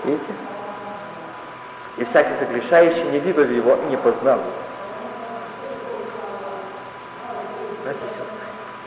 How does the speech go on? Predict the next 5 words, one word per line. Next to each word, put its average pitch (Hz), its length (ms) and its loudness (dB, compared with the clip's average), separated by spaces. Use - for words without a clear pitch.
давайте 156 320 2
мы 110 160 -2
сегодня 120 320 0
скажем 120 320 2
Богу. 120 140 4